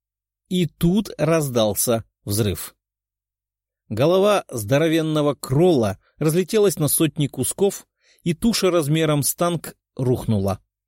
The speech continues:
Защитники закричали, восхищаясь мощью оружия.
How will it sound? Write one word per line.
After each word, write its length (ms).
Защитники 560
закричали, 680
восхищаясь 640
мощью 480
оружия. 720